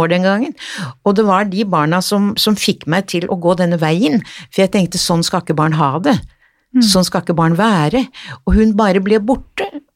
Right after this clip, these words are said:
Speaker 1: og hvis jeg tenker på andre som ser, eh, som, hva kan vi lære av henne? Jo, alltid passivt tilbaketrukket, aldri deltagende i andres lek, i sin egen verden.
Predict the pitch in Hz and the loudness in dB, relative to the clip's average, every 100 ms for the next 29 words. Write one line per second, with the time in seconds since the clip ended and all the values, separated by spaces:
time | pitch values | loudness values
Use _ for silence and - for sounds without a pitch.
0 | _ 208 214 214 220 233 226 240 180 196 | _ 2 2 4 2 0 0 0 0 -2
1 | 226 190 175 180 220 - - 196 196 214 | 0 0 -2 -2 0 0 2 4 4 4
2 | 220 214 214 - 214 202 190 196 190 208 | 2 0 -2 -2 0 0 0 0 0 -2
3 | 214 226 202 196 226 214 240 311 - - | 0 2 2 2 2 2 0 -2 -8 -14
4 | - - - 233 247 - 202 190 190 240 | -14 -6 2 2 2 0 0 0 0 -4
5 | 208 - 180 - - 233 233 214 214 175 | -2 -4 -4 -4 -4 -6 -4 -4 -2 -2
6 | - 190 202 202 302 - - - - - | -6 -6 -6 -6 -12 -12 -18 -20 -20 -20
7 | - - 220 190 170 202 220 214 - 196 | -6 0 0 0 -2 0 2 0 -4 0
8 | 220 202 165 - 185 180 185 202 220 220 | 2 2 0 -2 -2 0 -2 0 0 2
9 | 214 196 180 190 - 190 208 302 - - | 2 0 0 -2 0 0 0 -2 -12 -18
10 | - _ - - _ - 214 208 240 220 | -18 _ -20 -20 _ 0 2 2 2 2
11 | 202 196 196 180 175 170 294 311 | 2 2 0 0 0 -2 -6 -8